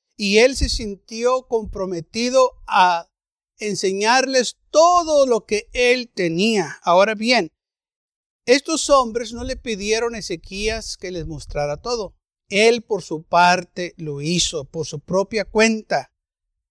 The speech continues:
Él decidió mostrarles todo lo que él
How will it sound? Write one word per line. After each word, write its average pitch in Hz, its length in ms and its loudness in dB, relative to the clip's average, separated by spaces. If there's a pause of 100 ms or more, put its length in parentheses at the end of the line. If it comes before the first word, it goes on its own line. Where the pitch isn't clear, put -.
(240)
Él 190 240 2
decidió 202 680 0
mostrarles 175 840 -2
todo 147 380 -4
lo 170 140 -2
que 151 260 -10
él 135 260 -8